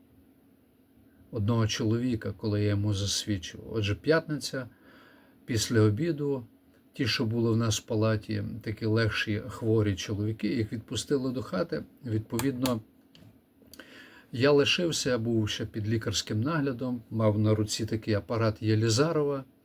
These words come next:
от, який виправляв мою, е, моє зап'ястя, і більше нікого в палаті не було. Я лежав на, на ліжечку, собі читав книжку.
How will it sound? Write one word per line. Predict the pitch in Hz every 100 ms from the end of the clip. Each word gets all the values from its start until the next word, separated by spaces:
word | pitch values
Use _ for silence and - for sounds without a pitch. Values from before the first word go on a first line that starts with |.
| - - - - - _
от, | - 110 117 107
який | 107 - 117
виправляв | 107 107 113 110 113 107
мою, | 104 107 101 101
е, | 95 104 98 101 104
моє | 110 110 107 110
зап'ястя, | 101 104 170 170 - - 143 - _ - - _
і | 220 185
більше | 147 151 151
нікого | 120 110 139 123
в |
палаті | 107 110 123 117 117
не | 101
було. | 90 98 107
Я | - 202
лежав | 143 131 131
на, | 113 113 110 110 110
на | 117 113
ліжечку, | 139 147 123 104 -
собі | 104 110 104
читав | 104 - 104 95
книжку. | - - - -